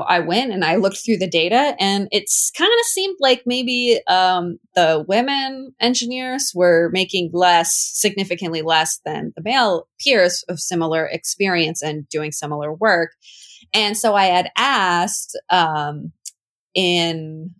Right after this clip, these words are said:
a women's affinity group on Slack if anybody was interested in doing a wage transparency survey. And somebody had actually already started one that morning in a different channel. And so I just kind of went and put my data in there. I was like, "Okay, cool." Well, then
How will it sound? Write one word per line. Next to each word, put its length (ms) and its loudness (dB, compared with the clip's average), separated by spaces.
a 280 4
women's 340 2
affinity 420 -4
group 240 -4
on 140 -6
Slack 480 0
if 100 -14
anybody 380 -2
was 220 -8
interested 420 -4
in 120 -4
doing 300 -8
a 60 -8
wage 260 2
transparency 680 -10
survey. 440 -6
And 120 0
somebody 340 2
had 120 2
actually 340 0
already 160 0
started 440 -4
one 320 -6
that 260 0
morning 680 2
in 120 -6
a 60 -4
different 640 -4
channel. 640 -4
And 120 0
so 160 4
I 140 4
just 240 -6
kind 160 -2
of 80 -2
went 160 0
and 140 -4
put 140 -4
my 140 -2
data 360 2
in 80 -4
there. 180 2
I 40 2
was 120 -4
like, 140 -14
"Okay, 420 -6
cool." 420 4
Well, 400 4
then 460 0